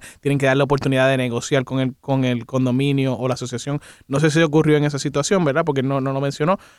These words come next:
pero la realidad es que muchas veces eso no ocurre, simplemente se lo envían al abogado,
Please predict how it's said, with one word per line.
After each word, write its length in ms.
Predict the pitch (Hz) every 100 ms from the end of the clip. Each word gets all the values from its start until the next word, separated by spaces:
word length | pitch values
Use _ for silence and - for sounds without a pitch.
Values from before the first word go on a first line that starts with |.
| _ -
pero 260 | 180 190 165
la 140 | 151
realidad 260 | 143 135 135
es 80 |
que 160 | - 165
muchas 260 | 147 147 147
veces 260 | 151 135
eso 140 | - 131
no 60 |
ocurre, 380 | 131 175 160 220 _
simplemente 480 | - 120 127 139 147
se 80 | 143
lo 80 |
envían 240 | 131 131 131
al 100 | 139
abogado, 440 | 160 196 180 226